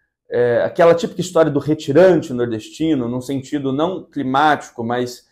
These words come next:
é, por uma questão de oportunidades, buscar oportunidade em São Paulo, né? E ali ela encontrar um emprego e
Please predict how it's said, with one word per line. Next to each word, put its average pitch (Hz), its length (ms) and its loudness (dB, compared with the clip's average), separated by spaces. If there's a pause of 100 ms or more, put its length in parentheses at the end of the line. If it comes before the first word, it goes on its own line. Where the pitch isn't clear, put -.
(420)
é, 131 380 4
por 143 240 -2
uma 151 160 0
questão 151 560 2
de 151 60 2
oportunidades, 139 840 4
buscar 110 320 -4
oportunidade 127 400 -2
em - 40 -14
São 147 160 -8
Paulo, 117 560 4
né? 131 220 -8 (640)
E 135 800 -2
ali 151 640 2
ela 139 320 4
encontrar 135 680 2
um 135 60 -2
emprego 151 880 -4 (580)
e 151 540 0